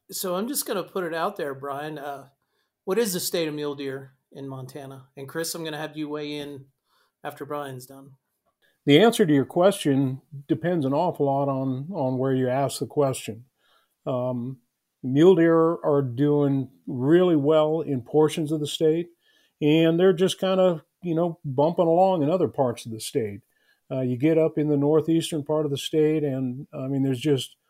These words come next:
Speaker 2: wonderful opportunities. There's, there's, uh, multiple tags that, that residents can, can obtain. Um, you, you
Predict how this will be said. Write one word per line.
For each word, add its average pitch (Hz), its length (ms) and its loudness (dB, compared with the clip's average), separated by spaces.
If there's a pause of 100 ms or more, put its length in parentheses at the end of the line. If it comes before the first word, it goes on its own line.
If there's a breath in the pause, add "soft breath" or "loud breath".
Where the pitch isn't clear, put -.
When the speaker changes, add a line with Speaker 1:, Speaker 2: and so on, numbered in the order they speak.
(180)
Speaker 2:
wonderful 151 520 0
opportunities. 151 920 0
There's, 131 360 0
there's, 123 440 -4 (340)
uh, 131 180 -2
multiple 147 520 2
tags 147 460 0
that, 139 140 -4 (120)
that 139 240 -2
residents 147 500 0
can, 135 320 -4 (120)
can 139 200 -4
obtain. 147 640 -6 (440 soft breath)
Um, 127 380 -4
you, 127 80 -8
you 139 240 -10